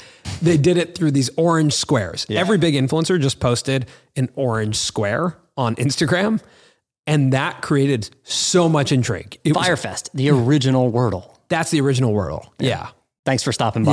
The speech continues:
Speaker 2: by.
Speaker 1: thanks for watching.
Speaker 2: Appreciate
Speaker 1: <laughs> Yeah.
Speaker 2: you watching. Yeah.
Speaker 1: So that, I think, teaches you a lot about both scarcity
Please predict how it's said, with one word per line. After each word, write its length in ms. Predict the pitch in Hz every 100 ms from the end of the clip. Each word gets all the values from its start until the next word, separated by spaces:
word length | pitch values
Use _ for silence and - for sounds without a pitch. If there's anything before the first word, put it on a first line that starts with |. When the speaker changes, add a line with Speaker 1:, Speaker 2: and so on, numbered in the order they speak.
| 104
Speaker 2:
by. 60 | 101
Speaker 1:
thanks 180 | 151
for 80 | -
watching. 280 | - 196 139
Speaker 2:
Appreciate 320 | 113 240 -
Speaker 1:
<laughs> 0 |
Yeah. 100 | -
Speaker 2:
you 60 | -
watching. 340 | - - 120 92
Yeah. 200 | 113 104 - - - _ _
Speaker 1:
So 180 | - 214
that, 400 | 147 139 208 - - _ -
I 80 | 147
think, 500 | - 185 156 - _
teaches 340 | 170 170 139
you 120 | 151
a 20 | 123
lot 220 | 117 135
about 440 | 123 117 - 120
both 260 | 131 175 -
scarcity 840 | - - 135 123 - 113 113 165